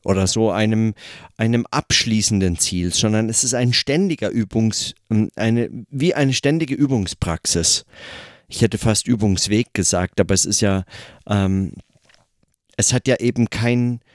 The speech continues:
erklärtes Ziel, es kann nicht mal eines formulieren und es kann eigentlich nicht mal wollen, eines zu formulieren, sondern es ist ein ständiges Üben in Variationen,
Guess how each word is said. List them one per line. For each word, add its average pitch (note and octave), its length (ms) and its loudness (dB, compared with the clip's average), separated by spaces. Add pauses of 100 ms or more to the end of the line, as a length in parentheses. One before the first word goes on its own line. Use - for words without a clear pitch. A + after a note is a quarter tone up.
(140)
erklärtes A#2+ 600 0
Ziel, C#3+ 300 0
es - 220 0
kann B2+ 260 2
nicht - 180 -2
mal A#2 240 0
eines A2+ 360 0
formulieren A#2+ 600 0
und A#2 160 0
es - 140 -4
kann B2+ 160 -2
eigentlich A2+ 400 0
nicht C#3 160 2
mal G#2 240 2
wollen, B2 320 0
eines F#2 320 -6
zu G#2 100 -2
formulieren, F#2+ 520 0
sondern G#2 220 2
es F#2 140 -2
ist A2 80 -2
ein G#2+ 160 2
ständiges B2+ 520 0
Üben C3 360 0
in A2 160 2
Variationen, A2+ 920 0